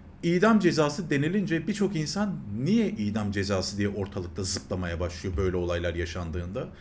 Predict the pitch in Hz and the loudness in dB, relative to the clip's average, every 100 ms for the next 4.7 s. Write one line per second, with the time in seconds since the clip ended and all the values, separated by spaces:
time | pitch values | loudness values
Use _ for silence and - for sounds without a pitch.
0 | - - - 190 226 - 131 110 113 208 | -18 -18 0 4 4 4 4 4 4 4
1 | 185 - - 151 135 131 135 127 127 131 | 4 0 -4 -2 -2 -2 0 -2 2 0
2 | 101 107 117 - 123 127 165 107 - - | 2 -2 -2 0 2 0 -2 -6 -10 -16
3 | - - 220 147 127 - 107 95 90 131 | -8 -4 -2 -2 -2 -2 -2 0 -2 -2
4 | 165 185 175 170 175 202 | -2 -2 -4 -2 -4 -6